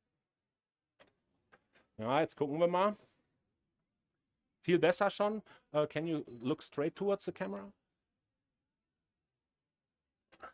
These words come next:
Nice. Ja, das ist zum Beispiel jetzt ein ganz gutes Ergebnis. Das Problem wäre jetzt, wenn ich jetzt einen Blitz nehmen würde, um's unten heller zu machen, würde ich diesen Schatten, der würde eine Konkurrenz bekommen.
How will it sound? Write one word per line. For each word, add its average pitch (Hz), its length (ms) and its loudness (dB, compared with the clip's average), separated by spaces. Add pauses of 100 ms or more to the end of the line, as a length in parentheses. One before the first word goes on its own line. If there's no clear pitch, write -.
(200)
Nice. 101 500 -8 (1900)
Ja, 110 220 4
das 170 200 6
ist 196 120 -8
zum 190 120 2
Beispiel 185 260 6
jetzt 175 220 4
ein 170 80 2
ganz 156 200 4
gutes 175 260 -2
Ergebnis. 185 600 4 (840)
Das 165 160 4
Problem 196 420 2
wäre 202 220 6
jetzt, 117 320 2
wenn 160 120 2
ich 202 100 0
jetzt 196 180 2
einen 175 80 0
Blitz 175 300 6
nehmen 120 340 0
würde, 117 220 4
um's 107 260 -2
unten 131 260 -2
heller 131 280 8
zu - 140 -8
machen, 107 420 -2
würde 165 140 4
ich 160 160 -4
diesen 185 300 -2
Schatten, 196 420 2
der 170 140 4
würde 185 140 6
eine 180 100 2
Konkurrenz 175 520 6
bekommen. 95 480 -2